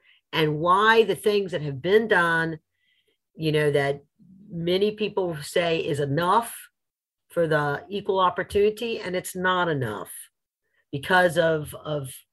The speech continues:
of historical reasons and people's lack of awareness and just plain old don't know what they don't know. They don't know. And so now you do. And with that,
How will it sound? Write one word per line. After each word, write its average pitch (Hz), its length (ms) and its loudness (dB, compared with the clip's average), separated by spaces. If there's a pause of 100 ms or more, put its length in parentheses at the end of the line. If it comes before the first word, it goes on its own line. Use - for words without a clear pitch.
(120)
of 151 180 -4
historical 165 1120 -2
reasons 135 720 -6 (680)
and 175 520 2
people's 170 540 -4
lack 156 400 2
of 147 160 -6
awareness 147 840 -2 (600)
and 147 320 -2
just 156 360 -6
plain 175 320 -4
old 160 180 -4
don't 175 260 -2
know 165 160 0
what 139 180 -2
they 147 160 0
don't 135 360 -4
know. 123 400 -6 (460)
They 117 120 -6
don't 160 400 -2
know. 139 460 -6 (240)
And 131 140 -4
so 131 580 -4 (720)
now 160 220 4
you 165 160 2
do. 120 320 -4 (960)
And 156 200 -4
with 233 200 6
that, 240 320 2